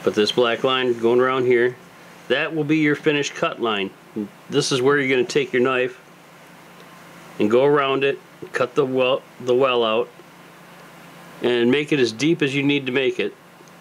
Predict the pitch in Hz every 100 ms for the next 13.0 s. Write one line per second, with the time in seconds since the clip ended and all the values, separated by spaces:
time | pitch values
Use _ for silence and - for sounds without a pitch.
0 | - - - - - - - 117 110 101
1 | - 110 104 120 160 156 139 135 139 139
2 | 127 107 131 113 113 123 127 131 123 120
3 | 113 - 117 107 104 107 - - - -
4 | - - - - - - - 196 220 165
5 | 151 135 165 - 131 117 - - - -
6 | - 165 143 - 143 127 120 - 139 135
7 | 123 131 127 123 113 101 - 120 95 -
8 | - 156 92 95 107 135 92 - - -
9 | - - - - - - - - - 104
10 | 110 113 110 117 110 151 147 120 143 135
11 | 117 104 101 110 110 151 131 - 143 143
12 | - 101 - 101 - 104 104 - 101 95